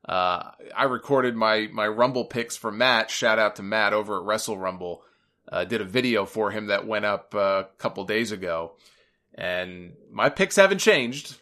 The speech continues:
So <laughs> if you've seen, seen the video, I'm not waffling on who I think is, is winning the Women's Rumble, which we'll get to later. Uh, but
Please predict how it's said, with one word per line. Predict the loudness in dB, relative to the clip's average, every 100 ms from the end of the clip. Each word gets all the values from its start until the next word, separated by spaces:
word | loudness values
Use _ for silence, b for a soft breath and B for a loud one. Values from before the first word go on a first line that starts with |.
| _
So | -2 0 2 0 -4 -10
<laughs> |
if | -10 -8 -10 -12 -14 -8
you've | -8 -6
seen, | -4 -4 -2
seen | -2 -2
the | -2
video, | 0 2 4 4
I'm | 4
not | 4 2 2 b b b
waffling | 4 8 8 6 -2 0
on | 0
who | 4 4
I | 4
think | 0 -4
is, | -6 -6
is | -6 -8 -10 -18
winning | -12 -4 -2 -2
the | -2
Women's | 0 -2 -4
Rumble, | -2 -2 -2
which | -6 -6
we'll | -6
get | -6 -6
to | -6
later. | -4 -4 -4 -10 b b b b _
Uh, | -2 2 2 0
but | 2 6 6 4